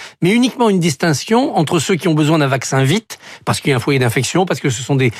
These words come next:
des personnes fragiles, et ceux qui peuvent attendre le vaccin. C'est vrai au niveau de la planète, entre pays du Nord et pays du Sud, mais il se trouve que l'Afrique, pour l'instant, pour l'instant,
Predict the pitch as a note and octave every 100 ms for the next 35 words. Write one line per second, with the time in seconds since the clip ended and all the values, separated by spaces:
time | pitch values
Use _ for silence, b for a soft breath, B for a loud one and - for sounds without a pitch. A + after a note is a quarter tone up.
0 | B - A#2+ B2+ C#3+ B2 B2+ E3+ B3+ B
1 | B C3+ G#3+ F#3 C#3+ D3+ C3+ - G#3 E3
2 | C#3+ - G#2+ B B - G#3+ F3 F3+ F#3
3 | C#3 _ - G#3+ F3 D#3+ D3 B2+ D3 A#3
4 | - _ B2+ B2+ A#2+ C#3+ C#3 C#3+ D#3+ C3
5 | D3+ D3 F3 D4+ B3+ F#3+ D#3 G#3 F#3+ -
6 | D3+ D#3 - F#3 C3 D#3 D3+ E3 C#3+ A#3+
7 | D#3+ C#3+ E3+ F3 G3